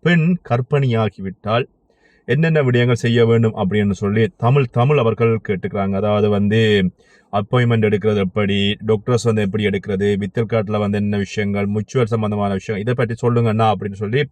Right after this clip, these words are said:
ஒரு நிறைய விஷயங்களை வந்து ஒரு சகோதரன், அதாவது தமிழ், தமிழ் அப்படிங்கிற ஒரு சகோதரன் வந்து கேட்டுக்கிறாரு. சரி, எனக்கு தெரிஞ்ச விடயங்களை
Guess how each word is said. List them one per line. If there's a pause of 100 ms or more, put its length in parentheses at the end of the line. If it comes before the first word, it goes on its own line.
(400)
ஒரு
நிறைய
விஷயங்களை
வந்து
ஒரு
சகோதரன்,
அதாவது
தமிழ்,
தமிழ்
அப்படிங்கிற
ஒரு
சகோதரன்
வந்து
கேட்டுக்கிறாரு. (140)
சரி,
எனக்கு
தெரிஞ்ச
விடயங்களை